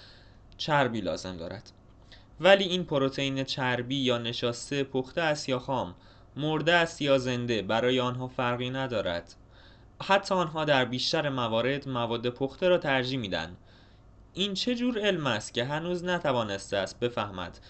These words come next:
پخت و پز عملی است غیر طبیعی و مضر؟ تمام اختیارات را به آشپز، به آشپز می‌دهد. تمام اختیارات را به آشپز می‌دهند که هر چه بخواهد بخرد، قاطی کند، روی آتش بگذارد، بپزد، بجوشاند،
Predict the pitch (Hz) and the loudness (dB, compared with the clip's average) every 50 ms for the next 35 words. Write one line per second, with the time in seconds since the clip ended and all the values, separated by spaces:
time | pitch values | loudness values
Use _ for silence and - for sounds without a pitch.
0 | - - - - - - 147 143 143 - - 160 156 185 185 196 185 175 165 - | -20 -20 -20 -20 -10 -6 -4 -4 -4 0 -2 -2 2 2 2 4 2 2 -2 -4
1 | - 156 156 156 156 156 160 156 147 147 - - 131 131 127 120 123 120 - 143 | -4 -4 -2 -2 -4 -2 0 0 0 0 0 -2 0 0 2 2 0 -2 -2 -4
2 | 127 123 131 120 - 147 147 135 143 147 147 147 147 147 139 139 151 147 127 101 | -4 -2 -4 -4 -4 -4 -2 -2 -2 -2 -2 -4 -6 -6 -4 -2 0 0 2 2
3 | 90 - - - - - - - - - - - 175 180 185 190 190 185 185 151 | 0 -2 -6 -18 -20 -20 -20 -20 -20 -18 -8 -2 0 0 2 2 0 0 0 0
4 | 139 139 - - 147 151 151 165 165 160 151 - - 147 147 147 139 127 131 135 | 0 -2 -2 -2 0 0 2 2 0 0 -2 -2 0 0 0 2 2 2 2 2
5 | - - 147 139 139 - - - - 127 131 139 131 123 139 135 - - 170 156 | 0 -2 -2 -2 -2 -4 -12 -14 -12 -8 0 2 4 4 4 2 2 0 2 2
6 | 135 117 113 101 98 101 110 104 - - - - - - - - - - 160 175 | 2 0 -4 -2 -2 -2 -2 -4 -12 -14 -20 -20 -20 -20 -20 -20 -10 -6 -2 0
7 | 180 190 190 185 185 170 156 151 - - 151 151 151 156 151 - - 147 147 147 | 2 2 2 2 2 0 0 -2 -2 0 0 2 2 0 -2 -2 -2 -2 0 0
8 | 151 151 156 151 - - 160 143 123 104 101 98 95 95 90 87 87 95 - 98 | 2 0 0 -2 -2 -2 0 0 0 0 -4 -4 0 0 0 0 -2 -4 -6 -6
9 | 113 120 139 147 156 147 - 160 156 156 156 - - 165 170 175 175 165 165 - | -4 0 0 0 0 0 -2 -2 -2 -4 -6 -4 -4 -4 -2 -2 -2 -4 -6 -8
10 | - - 143 135 - 90 82 67 - - - - - - - - - - - - | -4 -2 -2 -2 -2 -4 -6 -6 -8 -12 -16 -20 -20 -20 -20 -20 -20 -20 -20 -20
11 | - - - - - - - 180 143 - 104 92 90 90 95 - - - 113 127 | -18 -6 2 2 2 2 2 -4 -4 -2 -4 -2 -2 -4 -6 -8 -10 -8 -4 -4
12 | 143 151 151 156 151 147 139 - 123 123 - 143 131 - - - - - - 98 | 0 2 2 4 4 4 4 4 0 0 2 -2 -4 -4 -4 -4 -6 -6 -4 -4
13 | - 78 80 82 80 - - - - - - 175 180 170 131 101 95 87 87 85 | -4 -4 -4 -4 -6 -8 -12 -18 -12 0 4 4 4 4 2 -2 -2 -2 -4 -6
14 | 82 - - - - - - - - - - 180 165 131 113 107 - - 90 87 | -6 -8 -14 -20 -20 -20 -20 -20 -6 4 4 4 6 6 2 -2 -2 -2 -4 -4
15 | 87 90 90 - | -4 -6 -8 -10